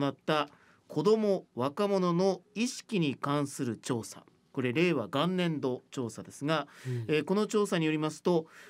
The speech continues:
Speaker 1: 若者のおよそ半数は何かしら困難経験があるという現実が分かりました。身近な他者とうまく関われず、対人関係が苦手であること、場にうまく馴染めないなどの要因があるようです。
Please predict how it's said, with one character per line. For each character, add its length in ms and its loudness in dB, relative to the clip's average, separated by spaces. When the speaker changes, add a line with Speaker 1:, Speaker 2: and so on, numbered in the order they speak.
Speaker 1:
若 340 2
者 220 2
の 260 2
お 100 0
よ 80 4
そ 200 -2
半 320 0
数 180 -4
は 340 2
何 320 0
か 160 0
し 180 -4
ら 140 0
困 320 0
難 240 0
経 260 0
験 240 -4
が 180 -4
あ 40 2
る 120 2
と 120 -4
い 80 -6
う 60 -8
現 260 0
実 260 -2
が 100 2
分 100 0
か 100 -8
り 80 -8
ま 100 -12
し 60 -14
た。 160 -20
身 160 2
近 260 0
な 140 0
他 160 -2
者 120 -4
と 140 -6
う 140 0
ま 140 2
く 140 -14
関 300 -2
わ 60 2
れ 100 2
ず、 160 -10
対 240 2
人 240 -2
関 220 0
係 140 0
が 120 0
苦 300 0
手 100 -2
で 120 0
あ 60 0
る 80 -8
こ 100 -20
と、 120 -20
場 140 4
に 240 0
う 80 2
ま 140 4
く 160 -8
馴 180 0
染 140 -2
め 120 0
な 200 0
い 140 -10
な 140 0
ど 140 0
の 100 2
要 240 2
因 180 0
が 240 0
あ 80 -6
る 120 -4
よ 140 -8
う 20 -18
で 100 -16
す。 180 -14